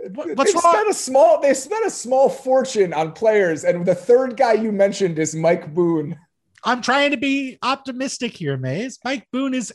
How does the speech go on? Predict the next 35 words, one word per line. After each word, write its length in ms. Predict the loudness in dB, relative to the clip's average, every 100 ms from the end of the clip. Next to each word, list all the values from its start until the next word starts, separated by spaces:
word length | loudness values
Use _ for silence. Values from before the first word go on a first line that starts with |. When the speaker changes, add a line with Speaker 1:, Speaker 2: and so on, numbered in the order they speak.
| -4
Speaker 1:
a 180 | -4 -4 _ _ _ -12
talented 600 | -2 0 0 -2 -4 -4
running 320 | -4 -4 -6
back. 280 | -10 -14 _ _ _ _ _ _ _
Justin 280 | -4 -2 -4
Simmons 520 | -2 0 0 -2 -8 -14
Speaker 2:
Uh. 40 | _ -8
Speaker 1:
is 180 | -4 0
a 140 | -2
very 580 | -2 -2 0 -2 -4 -10 _ _
good 220 | -4 -4
safety. 400 | -4 -4 -4 -6
Bringing 300 | -6 -6 -6
him 120 | -6 -4
back 240 | -6 -6
in 60 | -4
the 60 |
long 220 | -4 -4
term, 200 | -4 -4
I 80 | -4
think, 180 | -6 -10
is 100 | -14
exciting. 420 | -12 -8 -8 -8 -16 _ _ _ _ _ _ _ _ _
Shelby 320 | -4 -2 0
Harris, 680 | 0 2 0 -2 -10 -14 -20 _ _ _ _ _ -10
Ronald 300 | -6 -6 -6
Darby. 500 | -4 -4 -4 -10 -12 _ _ _ _ -18
Hmm, 300 | -12 -10 -8 -10 -14 _ _ _ _ _ _ _ _
I'm 120 | -10 -6
not 160 | -4
so 100 | -4
sure 200 | -2 -2
about 200 | -2 -4
those 200 | -8 -14 -18
moves. 320 | -20 -20